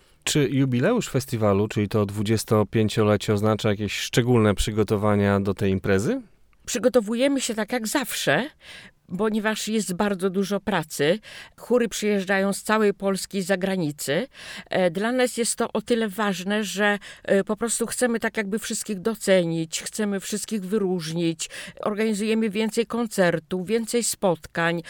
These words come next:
Speaker 2: E, mamy dodatkowe dwa konkursy dla dzieci.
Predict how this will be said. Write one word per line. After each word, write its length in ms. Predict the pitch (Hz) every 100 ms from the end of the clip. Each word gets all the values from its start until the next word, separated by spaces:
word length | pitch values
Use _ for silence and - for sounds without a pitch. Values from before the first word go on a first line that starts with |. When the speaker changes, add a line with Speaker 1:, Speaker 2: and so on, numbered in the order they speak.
| - - -
Speaker 2:
E, 180 | 185
mamy 300 | 190 233 233
dodatkowe 580 | 208 208 208 - 202 214
dwa 220 | 190 214
konkursy 600 | 220 233 214 175 170 - 170
dla 260 | 185 185
dzieci. 640 | 170 180 156 - 180 170